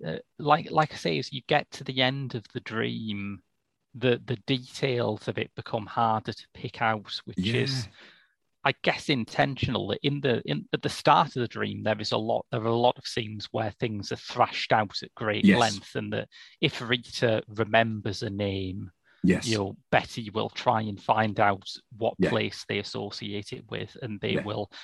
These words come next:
Speaker 1: go to that place and they will ask if there is a person there. And it, it seems to be progressing in this kind of Hardy Boys mystery
Speaker 2: <laughs> Yeah.
Speaker 1: kind
Speaker 2: Yeah.
Speaker 1: of vein for a bit. But as you say, you know,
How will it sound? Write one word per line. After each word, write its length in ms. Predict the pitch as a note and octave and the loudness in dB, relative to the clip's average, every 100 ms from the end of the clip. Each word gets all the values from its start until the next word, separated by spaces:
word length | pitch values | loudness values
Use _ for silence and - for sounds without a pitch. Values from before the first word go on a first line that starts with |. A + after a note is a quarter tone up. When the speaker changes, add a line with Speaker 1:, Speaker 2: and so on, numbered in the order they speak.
| - A#2 | -18 -10
Speaker 1:
go 240 | - A#2+ A2 | -2 0 0
to 160 | - | -4
that 240 | A2 G#2+ - | 0 -2 -2
place 460 | - A2 G#2 G2+ - | -2 0 0 -6 -6
and 120 | G#2+ | -6
they 60 | |
will 220 | G#2 G#2+ - | -4 -6 -4
ask 320 | A2 - - - | -4 -4 -6 -8
if 100 | - | -2
there 160 | A2 | -2
is 140 | G2+ - | -2 -10
a 40 | - | -4
person 260 | A2+ G#2+ - | -4 -2 -4
there. 100 | G#2 | -4
And 120 | G#2+ | -4
it, 100 | - - - | -10 -16 -10
it 140 | - - | -8 -8
seems 480 | - D3 B2 A2+ - | -2 -2 0 -4 -6
to 100 | C3+ | -6
be 160 | A2 - | -8 -10
progressing 640 | - B2 A#2+ A2 - C3 | -10 -8 0 0 2 -4
in 180 | G#2 G2+ | -4 -6
this 200 | G#2 - | -8 -8
kind 400 | - A#2 A2 G2+ | -6 -2 0 -2
of 100 | G#2 | -8
Hardy 640 | - - A2 G#2 - A2 G2+ | -4 4 4 4 0 -12 -2
Boys 480 | G#2+ A2 G2+ G#2 - | 0 0 -6 -10 -8
mystery 400 | G#2+ - - F#2+ | -8 -8 4 6
Speaker 2:
<laughs> 40 | |
Yeah. 200 | F#2 B5 A#5 - - | 6 4 0 2 6
Speaker 1:
kind 340 | A#2 A2 B2 | 8 10 10
Speaker 2:
Yeah. 80 | G#2+ | 10
Speaker 1:
of 100 | G2+ | 6
vein 460 | A#2 A2 A2+ G#2+ | 6 6 4 2
for 280 | A2 - A#2 | -4 -2 -2
a 60 | G2+ | -2
bit. 340 | A2 G#2+ - - - - - _ | -4 -4 -8 -16 -14 -14 -16 _
But 160 | - C#3+ | 4 4
as 140 | - D#3+ | 4 0
you 40 | - F3+ | 2 0
say, 80 | - | 2
you 120 | D#3+ | -2
know, 120 | B2+ | -2